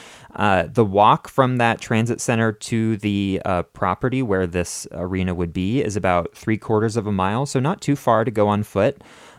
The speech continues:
Um, but honestly, it's not a very pleasant walk. Uh, it's not super pedestrian friendly. The streets are just not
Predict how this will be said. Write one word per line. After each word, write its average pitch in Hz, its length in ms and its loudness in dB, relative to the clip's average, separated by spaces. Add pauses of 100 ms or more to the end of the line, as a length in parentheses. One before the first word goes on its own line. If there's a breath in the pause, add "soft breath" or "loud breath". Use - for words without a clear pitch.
(140)
Um, 117 200 2
but 147 240 2 (140)
honestly, 165 420 2
it's 147 140 0
not 143 200 4
a 165 40 2
very 143 200 6
pleasant 123 400 2
walk. - 500 -4
Uh, 95 180 0
it's - 240 -8
not 117 360 2 (120)
super 117 360 -2
pedestrian 98 540 -2
friendly. 120 420 -2
The 95 120 -4
streets - 440 -4
are 98 40 -8
just 92 240 -8
not 90 480 -2